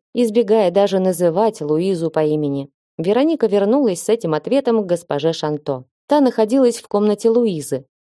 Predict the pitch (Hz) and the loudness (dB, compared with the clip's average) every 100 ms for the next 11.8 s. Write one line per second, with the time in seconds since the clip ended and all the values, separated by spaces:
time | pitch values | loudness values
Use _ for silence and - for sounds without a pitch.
0 | - 156 165 156 - 160 151 151 156 233 | -4 0 0 0 -2 0 2 2 0 -2
1 | 269 170 156 _ 202 214 320 220 175 156 | -2 -2 -4 _ -4 0 2 2 2 -2
2 | - 190 214 277 262 247 220 190 185 160 | -4 -2 2 2 4 4 4 2 2 2
3 | 175 240 233 226 208 202 175 165 147 135 | 2 4 4 4 2 -2 -2 0 0 -2
4 | 135 - _ _ - 175 175 165 165 170 | -6 -8 _ _ -2 0 2 4 2 2
5 | - 175 165 - 165 175 185 247 254 190 | -2 -2 -2 -2 -2 0 0 0 2 2
6 | 170 156 - - 214 185 196 254 254 180 | 0 -2 -6 -2 0 2 2 2 2 2
7 | 165 165 165 185 185 220 285 - 175 - | 2 2 0 0 0 0 -2 -2 -4 -2
8 | 269 285 226 214 170 151 131 127 131 _ | 2 2 4 2 0 -2 -2 -6 -12 _
9 | _ - 208 208 311 285 220 - 165 165 | _ -4 -2 0 0 0 0 -2 0 0
10 | 160 160 165 294 302 226 214 240 240 - | 0 -2 -2 -2 0 0 0 0 0 0
11 | 202 202 185 - 143 - 139 | 0 0 -2 -8 -12 -12 -14